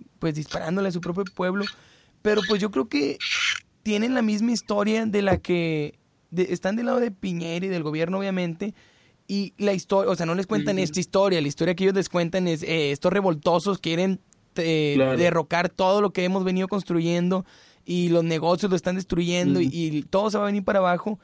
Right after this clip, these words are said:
Speaker 1: O sea, ellos son los problemas, y ambos creen que el otro es el problema.
Speaker 2: Sí, sí.
Speaker 1: Entonces, eso sí,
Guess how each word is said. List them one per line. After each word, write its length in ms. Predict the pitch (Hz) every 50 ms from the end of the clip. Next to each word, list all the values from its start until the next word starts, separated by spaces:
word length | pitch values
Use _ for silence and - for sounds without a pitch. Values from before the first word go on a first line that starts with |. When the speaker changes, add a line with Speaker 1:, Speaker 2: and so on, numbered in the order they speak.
| _ _
Speaker 1:
O 100 | - 165
sea, 120 | 151 170 165
ellos 180 | 175 202 214
son 80 | 220 226
los 140 | 226 196 -
problemas, 440 | 190 190 185 190 196 185 165 - -
y 160 | - 180 175 175
ambos 380 | 185 214 220 220 247 226 - -
creen 260 | 196 190 196 196 180
que 240 | 220 214 202 202 - _ _ _ _
el 160 | - 180 180 214
otro 220 | 220 220 226 233
es 80 | 202 214
el 100 | 196 180
problema. 540 | - 175 165 170 185 190 165 143 - - - _ _ _ _ _ _ _ _ _ _ _ _ _
Speaker 2:
Sí, 320 | - 151 147 135 127 131 - - - - - -
sí. 220 | - - 143 131 123
Speaker 1:
Entonces, 560 | 170 170 147 - 180 180 175 165 196 202 - -
eso 340 | - 180 180 170 - 190 180
sí, 420 | - - 185 180 185 190 175 -